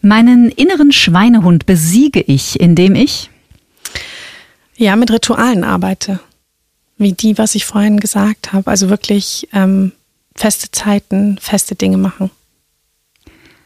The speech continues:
Speaker 1: Ich komme immer noch an meine Grenzen, wenn ich
Speaker 2: zu viele Sachen gleichzeitig mache. <laughs> Da neige ich ein bisschen dazu, kommt man wahrscheinlich nicht drauf, aber <laughs> Entschuldigung.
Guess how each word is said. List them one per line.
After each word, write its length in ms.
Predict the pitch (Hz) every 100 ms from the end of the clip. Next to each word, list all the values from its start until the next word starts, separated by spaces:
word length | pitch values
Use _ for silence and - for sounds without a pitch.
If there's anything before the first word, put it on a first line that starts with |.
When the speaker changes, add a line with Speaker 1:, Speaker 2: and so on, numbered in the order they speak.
| _ -
Speaker 1:
Ich 160 | 233 -
komme 300 | 254 247 240
immer 220 | 277 302
noch 200 | 269 254
an 180 | 220 220
meine 240 | 208 202
Grenzen, 720 | 180 185 202 190 - 139 - -
wenn 240 | 139 120 -
ich 300 | 131 - - - - - - - _ _ _ _ -
Speaker 2:
zu 220 | - 277
viele 320 | - 208 190
Sachen 320 | 196 - 185
gleichzeitig 580 | 190 180 - - - - -
mache. 140 | - - - -
<laughs> 360 | - 165 156 - _ -
Da 120 | 180
neige 280 | 170 196 170
ich 120 | -
ein 60 | -
bisschen 320 | - - 151
dazu, 320 | 160 - 190
kommt 240 | - 202 214
man 100 | 175
wahrscheinlich 300 | 165 175 170
nicht 160 | 165
drauf, 240 | - 190 -
aber 140 | 208 180
<laughs> 60 | 247 - 254 - - 262 - 262 - 302 - - 523 - _ -
Entschuldigung. 560 | 294 - 226 196 240